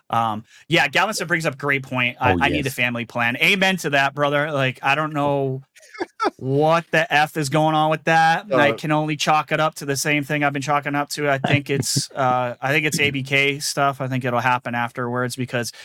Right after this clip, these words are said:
Speaker 1: it, that would inflate their numbers big time. Big time that would inflate their numbers once the, uh, family plan comes out, 'cause that's, it's, <sighs> it's almost un-,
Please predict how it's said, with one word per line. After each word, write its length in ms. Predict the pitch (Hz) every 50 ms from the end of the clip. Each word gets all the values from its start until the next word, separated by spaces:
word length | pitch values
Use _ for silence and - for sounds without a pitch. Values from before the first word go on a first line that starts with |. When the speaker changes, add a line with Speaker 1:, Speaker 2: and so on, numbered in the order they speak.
| - _ _
Speaker 1:
it, 120 | 160 170 -
that 180 | 175 196 240
would 100 | 262 254 247
inflate 380 | 208 170 - 202 202 196 175 -
their 120 | 175 160
numbers 420 | 147 147 143 143 131 120 113 123
big 400 | 165 135 - - 214 208 202 160 -
time. 360 | - 156 123 117 107 98 - _ _ _ _ _ _ _
Big 220 | 190 202 220 196 -
time 260 | - 190 151 139 135
that 100 | 131 131
would 120 | 127 120
inflate 320 | 123 120 - 139 131 127 -
their 100 | 131 123
numbers 400 | 120 120 120 117 117 110 - - - - _ _ _ _
once 240 | 147 147 151 135 -
the, 220 | - 139 131 127 127
uh, 220 | 123 117 113 113 - _
family 260 | 156 143 139 135 135
plan 260 | 131 - 131 123 120 117
comes 260 | - 131 120 117 131
out, 220 | 131 117 107 - - _ _ _ _ _ _ _ _
'cause 260 | - 135 120 107 -
that's, 440 | - 143 131 135 135 - - - - _
it's, 380 | 139 131 131 - - - - - _ _ _ _ _ _ _ _ _ _ - - _ _ _ _ -
<sighs> 720 | - - - - - - - - - - - _ _ -
it's 320 | 147 135 - - - - - _
almost 360 | 170 196 214 226 208 185 - -
un-, 240 | 190 170 151 135